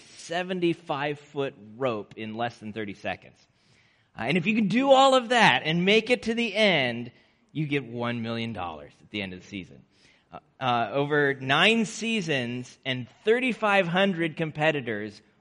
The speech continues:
only two people have ever finished the whole thing. So it's pretty intense. And part of what makes it so challenging and so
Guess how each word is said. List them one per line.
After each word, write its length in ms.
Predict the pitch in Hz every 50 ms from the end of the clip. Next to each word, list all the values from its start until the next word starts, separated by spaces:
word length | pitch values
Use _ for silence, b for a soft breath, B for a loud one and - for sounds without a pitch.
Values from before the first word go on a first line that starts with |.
| b _
only 360 | 139 151 151 151 151 139 123
two 260 | 135 - 185 196 185
people 380 | - - 160 151 - - 113 107
have 100 | 98 104
ever 220 | 107 101 90 90
finished 520 | - - - 107 90 87 - - - - _ _ _
the 80 | - 85
whole 160 | - 101 85
thing. 280 | - - 95 85 69 - _ _ b b b b b _
So 20 | 123
it's 120 | 120 -
pretty 300 | - - 247 254 240 202
intense. 600 | 160 147 123 - 147 139 113 90 - - - - _ _ _ _ b b b b b b b b b
And 160 | - 202 190 151
part 300 | 165 190 220 277 302 320
of 80 | 320
what 200 | 294 277 240 185
makes 300 | 196 202 214 202 - -
it 220 | 190 196 190 - -
so 160 | 180 170 160
challenging 760 | 165 - 165 165 170 175 185 185 175 147 156 165 160 156 147
and 100 | 143 135
so 460 | - - 151 147 147 143 143 131